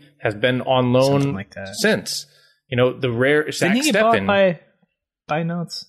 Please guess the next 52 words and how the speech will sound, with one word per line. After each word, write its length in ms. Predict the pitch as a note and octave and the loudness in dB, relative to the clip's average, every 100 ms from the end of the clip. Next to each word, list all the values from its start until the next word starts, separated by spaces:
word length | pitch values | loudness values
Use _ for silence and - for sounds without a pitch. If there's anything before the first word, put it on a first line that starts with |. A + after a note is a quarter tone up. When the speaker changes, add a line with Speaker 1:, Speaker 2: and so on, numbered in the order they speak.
| - | -6
Speaker 2:
Anyway, 320 | A#2 G2 F#2+ _ | -4 -4 -6 _
doesn't 180 | A#2+ G#2 | -10 -6
Speaker 1:
He, 100 | D3+ | -6
Speaker 2:
matter. 200 | - - _ | -8 -18 _
Speaker 1:
no, 160 | C3+ B2 | -4 -2
he's 160 | A2+ G2+ | -2 -2
been 160 | B2+ | 0
on 160 | B2+ A#2+ | 2 2
loan. 220 | E3 C3 | 0 0
He's 140 | F#2+ F#2+ | -4 -2
been 120 | B2 | 0
on 160 | B2+ | 2
loan 140 | B2+ C3 | 2 2
all 160 | B2+ | 2
over 160 | D#3 D3 | 2 0
the 60 | G2+ | -4
place. 240 | G2+ G2 | -4 -6
He's 100 | G#2 | -4
at, 160 | A2 - A#2+ | -4 -4 -6
I 60 | |
think, 180 | A#2 A2 G#2+ | -6 -4 -2
Reading 320 | B2+ C3+ C3+ | 0 0 0
was 180 | B2 A2 | -2 -2
last 300 | A#2+ C#3+ - | -2 -2 -2
year. 160 | C#3+ | 0
I 60 | A2+ | 0
think 160 | A#2 | -4
he's 140 | A2+ G#2 | -8 -6
trying 200 | B2+ A#2+ | -4 -2
to 60 | |
go 120 | A#2 A2+ | 0 0
back 220 | A#2+ A#2+ | 0 -2
to 80 | A2+ | -2
Reading 300 | A#2+ B2 A#2+ | 0 0 -2
this 180 | B2+ C3 | -2 0
year. 320 | C3 C3 B2+ - - _ - | 0 0 -2 -12 -20 _ -8
Um, 220 | G#2+ G#2 | -8 -4
you 80 | E3 | 0
know, 80 | C3 | 2
Zach 240 | C#3+ E3+ | 2 0
Steffen, 540 | - G#3 - F2+ F#2 | -2 -2 0 -4 -6
the 80 | - | -4
fact 220 | D3 D3 | -2 -2
that 100 | D3+ | 0
he's 180 | C3+ D#3 | 0 0
been 440 | B2 C#3+ C#3+ C#3 - | 2 0 0 -2 -6
called 260 | - C3 A#2 | -2 0 0
back 240 | A#2+ C3+ | -2 -2
into 160 | C#3 B2+ | -2 0
Manchester 480 | C3 B2+ C3+ B2+ | 0 0 -2 -2
City 280 | C3 G2 A3 | -6 -4 -4
squad 420 | D3+ - G#2+ G#2 | -4 0 0 0